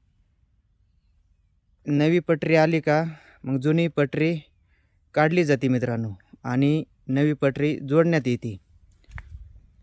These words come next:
आणि ही उद्या किंवा परवा दिवशी दोन दिवसात आपल्या बीड जिल्ह्यात गाडी प्रवेश करणार आहे मित्रांनो.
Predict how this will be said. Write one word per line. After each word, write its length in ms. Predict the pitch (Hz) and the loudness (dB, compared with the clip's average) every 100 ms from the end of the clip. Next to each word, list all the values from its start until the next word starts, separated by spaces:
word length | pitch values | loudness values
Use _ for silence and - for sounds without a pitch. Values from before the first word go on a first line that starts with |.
| _ _ _ - | _ _ _ -6
आणि 240 | 127 143 | 0 2
ही 320 | 135 147 175 - _ _ - | 2 2 0 -2 _ _ -8
उद्या 400 | 139 151 165 170 | -2 0 2 0
किंवा 320 | - 165 160 | 0 -2 -2
परवा 280 | 156 156 156 | 0 0 0
दिवशी 260 | 147 160 156 | 0 -2 0
दोन 240 | 151 160 | 2 2
दिवसात 360 | 151 147 151 139 | 0 -2 -2 -2
आपल्या 360 | 135 143 147 | -2 0 -2
बीड 240 | 135 147 147 | 0 -2 -2
जिल्ह्यात 460 | 123 127 139 139 | -2 -2 0 0
गाडी 280 | 131 131 135 | 0 0 0
प्रवेश 400 | - 135 135 127 | -2 -2 -2 -4
करणार 320 | - 127 131 | -6 -4 -4
आहे 60 | 123 | -4
मित्रांनो. 420 | 113 113 110 110 | -6 -8 -8 -10